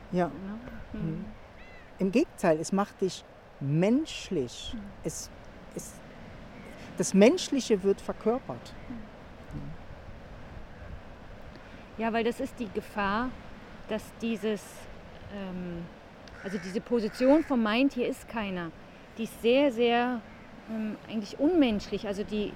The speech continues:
Speaker 2: die, die kappt eigentlich die Verbindung, die wir haben zum Leben und zu,
Speaker 1: Mhm.
Speaker 2: zu den Menschen. Und das, ähm, ist eigentlich auch sehr schmerzhaft. Und alleine.
Speaker 1: Alleine, einsam auch.
Speaker 2: Mhm.
Speaker 1: Mhm.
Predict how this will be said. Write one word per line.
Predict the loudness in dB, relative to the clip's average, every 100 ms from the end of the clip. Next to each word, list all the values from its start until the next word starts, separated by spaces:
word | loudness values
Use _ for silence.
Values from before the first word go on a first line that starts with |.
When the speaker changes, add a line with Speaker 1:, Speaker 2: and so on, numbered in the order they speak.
| -4
Speaker 2:
die, | -4
die | -2 -6
kappt | -4 -4 -4 -14 -6
eigentlich | -2 -2 -4
die | -6
Verbindung, | -4 2 6 8 8 6 2 -4 -16 -16 -16 -14 -4
die | 0
wir | 2 4
haben | 4 6 4 -2
zum | -2 0
Leben | 4 4 4 2
und | -2 -4
zu, | -2
Speaker 1:
Mhm. | -2 -2
Speaker 2:
zu | -2
den | 0 2
Menschen. | 4 4 2 -2 -6 -6 -10 -14 -14 -8 -2
Und | 2
das, | 0 -2 -6
ähm, | -2 -2 -2 -4 -8 -10 -8
ist | -8 -6 0
eigentlich | 2 0
auch | -8
sehr | -4 -6
schmerzhaft. | -6 -8 -8 -10 -12 -12 -14 -14 -12 -12 -12 -12 -12 -12 -12 -12 -10 -10 -10 -10 -10 -10 -12 -12 -12 -12 -14 -14 -14 -12 -8
Und | -6
alleine. | -4 -2 -2 -4 -6 -4
Speaker 1:
Alleine, | -2 2 2 2 2
einsam | 4 4 4 0 0
auch. | -2
Speaker 2:
Mhm. | -2 -4 -8 -10 -8
Speaker 1:
Mhm. | -8